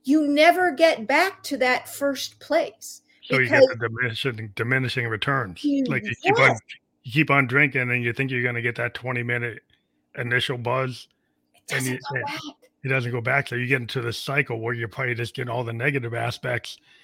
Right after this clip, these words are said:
Speaker 1: Yep.
Speaker 2: that as an Uber driver, I was actually seeing at the end of the night.
Speaker 1: <laughs> Seeing and experiencing
Speaker 2: <laughs>
Speaker 1: firsthand, right? And so, uh, I, I think it might have been Ernest Hemingway where, you know, a,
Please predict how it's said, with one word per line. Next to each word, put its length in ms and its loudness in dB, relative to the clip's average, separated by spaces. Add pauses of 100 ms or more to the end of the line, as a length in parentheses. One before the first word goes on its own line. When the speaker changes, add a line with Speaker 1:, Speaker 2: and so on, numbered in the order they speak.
(100)
Speaker 1:
Yep. 140 0
Speaker 2:
that 180 0
as 120 -2
an 80 -4
Uber 220 -2
driver, 420 0
I 80 6
was 200 0
actually 360 -2
seeing 340 -2
at 80 0
the 140 8
end 120 -4
of 80 2
the 60 -4
night. 220 4 (220)
Speaker 1:
<laughs> 180 8 (100)
Seeing 380 4
and 200 0
experiencing 920 6 (180)
Speaker 2:
<laughs> 220 -4
Speaker 1:
firsthand, 720 8
right? 320 2 (300)
And 160 0
so, 460 0
uh, 160 4 (100)
I, 120 4 (340)
I 60 -20
think 180 -16
it 200 -20
might 220 -6
have 100 -4
been 220 -8
Ernest 480 -6
Hemingway 600 -2
where, 340 -4
you 140 -4
know, 180 -2
a, 140 -2